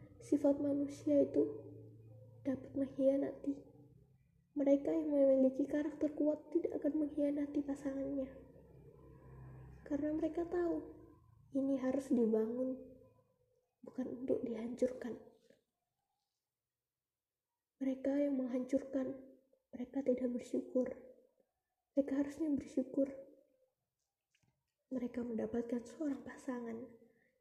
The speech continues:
yang merupakan anugerah dari Tuhan. Tapi mereka sia-siakan, mereka sakiti. Contohnya seperti mama saya. Saya heran, mama saya itu kurang apa? Kurang apa? Dia perempuan yang kuat,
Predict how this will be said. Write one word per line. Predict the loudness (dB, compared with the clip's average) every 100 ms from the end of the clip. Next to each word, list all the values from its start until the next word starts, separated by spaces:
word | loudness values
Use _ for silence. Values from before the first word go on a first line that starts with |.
| _ -2
yang | 2
merupakan | 2 2 0 -2 -6 -2
anugerah | 0 0 -2 -4 2
dari | 2 2
Tuhan. | -2 -4 -6 -12 -14 -20 -20 _ _ _ _ _ _
Tapi | 0 0
mereka | 0 -2 -2
sia-siakan, | 0 2 2 4 0 -2 -6 -8 -14 -6
mereka | -2 0 0
sakiti. | 0 -2 -4 0 0 0 -8 -20 -20 _ _ _ _ _ _
Contohnya | -6 -4 -4 -4
seperti | -2 -2 0 -2
mama | 0 0
saya. | -2 0 2 2 0 -14 -20 -20 -20 _ -20 -20
Saya | 2 6 8
heran, | 6 4 2 -2 -10 -6
mama | 0 0
saya | 2 2 2
itu | 0
kurang | 0 0 0 -2
apa? | -2 -6 -8 -20 -20 -20 -20 -20 -20 -20 _
Kurang | 4 4 4 0 -2
apa? | -6 -8 -12 -18 -20 -20 -20 -20 -20 -20 -20 -20 -20 -20 -20 -20 _ _ _ -2
Dia | 0
perempuan | 4 2 4 4
yang | 2 0
kuat, | 4 4 2